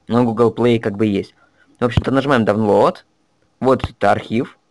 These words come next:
И лично я его нажимаю, на-, нажимаю на него, задерживая долго, как бы нажимаю ещё. И нажимаю, нажимаю "Распаковать в",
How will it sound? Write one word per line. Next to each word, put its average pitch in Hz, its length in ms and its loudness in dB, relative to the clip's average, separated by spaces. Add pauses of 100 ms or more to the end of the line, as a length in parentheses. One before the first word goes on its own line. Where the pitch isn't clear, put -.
(580)
И 120 220 2
лично 120 260 -2
я 143 200 2
его 165 220 0
нажимаю, 113 640 -2
на-, 110 100 -2
нажимаю 135 380 -2
на 185 60 0
него, 147 320 0
задерживая 110 560 -2
долго, 104 360 0
как 101 180 -6
бы 95 80 -6
нажимаю 101 380 -2
ещё. 190 400 -2 (640)
И 180 400 0
нажимаю, 147 600 0 (760)
нажимаю 120 400 0
"Распаковать 113 480 0
в", 156 300 -2